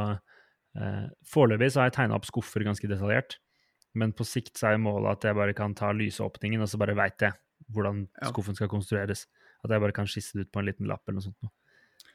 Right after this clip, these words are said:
Speaker 1: Ehm.
Speaker 2: Jeg, jeg er jo så heldig at jeg har masse kollegaer som, eller masse, jeg har noen kollegaer som kan gjøre det der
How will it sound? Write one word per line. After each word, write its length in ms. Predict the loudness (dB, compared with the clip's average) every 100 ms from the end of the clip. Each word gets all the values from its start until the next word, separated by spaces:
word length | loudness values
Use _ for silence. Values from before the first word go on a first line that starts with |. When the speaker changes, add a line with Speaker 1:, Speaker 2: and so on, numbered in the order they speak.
| _ -6
Speaker 1:
Ehm. 560 | -4 -4 -6 -8 -12 -16 _ _ _ _ _ _ _ 4
Speaker 2:
Jeg, 200 | 4 4 4
jeg 180 | 6
er 60 | 8
jo 80 | 6
så 180 | 4 4
heldig 240 | 4 2
at 80 | 0
jeg 80 | 4
har 160 | 6 6
masse 240 | 2 0 0
kollegaer 400 | 2 2 2 -2
som, 460 | -2 -4 -4 -4 -4
eller 340 | -4 -4 -4
masse, 240 | -6 -6 -4
jeg 100 | -2
har 140 | -2
noen 260 | -2 -2 -2
kollegaer 360 | 0 0 0 -4
som 200 | -4 -8
kan 300 | -2 0 0
gjøre 200 | -2 -2
det 20 | -2
der 160 | -4